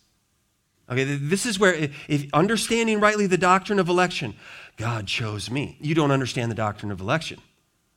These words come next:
It sounds like this. "He chose me. Do you know who I am? Do you know what I've done? I've committed treason ag-, and he called me. He called me, and he'll call you.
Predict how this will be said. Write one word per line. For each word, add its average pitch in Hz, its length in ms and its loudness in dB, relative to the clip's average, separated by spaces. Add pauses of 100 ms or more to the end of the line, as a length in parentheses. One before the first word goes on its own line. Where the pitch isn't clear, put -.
(960)
It 143 100 -2
sounds 175 420 6
like 143 220 0
this. 156 320 -2 (720)
"He - 160 -20
chose 71 480 -8
me. 92 400 -8 (1300)
Do 113 80 -8
you 117 80 -4
know 127 220 2
who 180 100 6
I 160 140 4
am? - 240 -4 (640)
Do 165 100 2
you 196 120 2
know 160 220 6
what 220 160 4
I've 139 220 2
done? 113 200 -2
I've 139 140 -8
committed 226 320 -2
treason 226 480 0
ag-, 143 180 0 (200)
and 107 100 -6
he 135 160 0
called 208 420 0
me. 208 520 -2 (260)
He 254 140 0
called 156 400 -4
me, 262 420 -2 (160)
and 120 80 0
he'll 226 100 8
call 226 240 0
you. 269 460 2